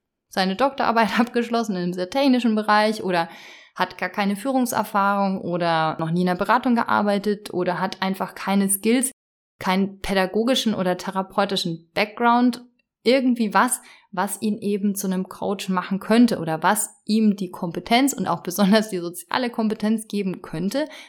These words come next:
mit Menschen zu arbeiten. Und das finde ich tatsächlich sehr, sehr, sehr schwierig. Das heißt,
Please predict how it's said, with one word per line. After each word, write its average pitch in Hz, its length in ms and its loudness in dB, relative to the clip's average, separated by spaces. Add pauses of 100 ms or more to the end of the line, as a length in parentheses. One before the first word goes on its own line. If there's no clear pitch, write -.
(100)
mit 214 160 -2
Menschen 190 380 2
zu 156 160 -8
arbeiten. 160 500 -10 (440)
Und 196 220 2
das 226 340 2
finde 220 320 4
ich 214 100 -2
tatsächlich 202 680 0
sehr, 190 380 2
sehr, 175 300 -2
sehr 175 280 -8
schwierig. 180 460 0
Das - 180 -10
heißt, 208 260 0